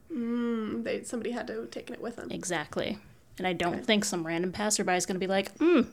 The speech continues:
Speaker 2: burnt body."
Speaker 1: "I'm gonna take
Speaker 2: Guess
Speaker 1: this
Speaker 2: I
Speaker 1: petrol. You're
Speaker 2: Right.
Speaker 1: not gonna use it."
Speaker 2: Right, exactly. So there, it sounds to me like there's a third party involved.
Speaker 1: Yeah. Mm-hmm.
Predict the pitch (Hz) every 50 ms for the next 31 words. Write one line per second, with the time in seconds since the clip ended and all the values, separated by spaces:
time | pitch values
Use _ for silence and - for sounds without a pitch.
0 | - - 190 190 196 - - - 285 302 285 254 240 285 277 - - - - -
1 | - - - - 226 240 240 240 226 220 233 277 262 226 196 254 - 220 196 -
2 | - 208 - 320 254 240 233 226 233 233 240 240 320 339 320 254 269 302 277 269
3 | - 247 226 220 226 226 226 247 254 254 - - - - - - 262 220 - -
4 | - - - 214 214 196 202 185 - - - - 76 - 226 - - - - -
5 | - 190 180 - - - - - - - 226 220 214 208 208 208 165 151 - -
6 | - - - - - - 226 220 214 247 247 - 220 226 - - - - 240 233
7 | 240 262 294 285 262 247 233 220 - - - - - - 160 175 175 - - -
8 | 202 190 185 175 - - - 247 262 247 - - - - - - - - - -
9 | - - - - - - 349 403 415 427 427 427 427 427 427 403 381 381 - -
10 | 349 381 370 370 494 539 587 605